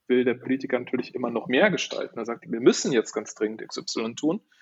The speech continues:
Wir müssen jetzt die Freiheiten einschränken.“ Und leider werden sie halt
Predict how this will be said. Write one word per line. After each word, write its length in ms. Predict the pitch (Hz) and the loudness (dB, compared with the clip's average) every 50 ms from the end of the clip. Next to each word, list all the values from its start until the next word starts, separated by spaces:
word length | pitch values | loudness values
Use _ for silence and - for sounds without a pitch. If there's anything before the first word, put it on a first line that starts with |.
| - _ _ _ | -20 _ _ _
Wir 80 | - 113 | -4 4
müssen 300 | 127 175 220 - - 170 | 6 6 6 6 2 0
jetzt 200 | 131 117 - - | -2 -2 -2 -4
die 60 | 113 | -6
Freiheiten 440 | - - - 110 110 113 113 - 113 | -2 0 0 0 0 0 -4 -4 -6
einschränken.“ 640 | 110 104 110 117 - - 127 131 139 - 180 196 - - - - - - - - _ _ _ _ _ _ _ _ _ _ | -6 -4 -2 -2 -2 -2 -2 -4 -6 -6 -8 -8 -8 -10 -16 -20 -20 -20 -20 -20 _ _ _ _ _ _ _ _ _ _
Und 200 | - 120 123 - - - - - - - | -8 -8 -8 -8 -12 -18 -20 -20 -14 -8
leider 540 | - 117 117 120 139 165 160 143 123 - - - - - | 4 6 8 8 8 8 6 6 4 0 -8 -14 -6 0
werden 220 | - 131 143 147 | 0 0 2 2
sie 140 | 151 143 - | 0 0 2
halt 220 | - 135 135 135 | 2 2 2 0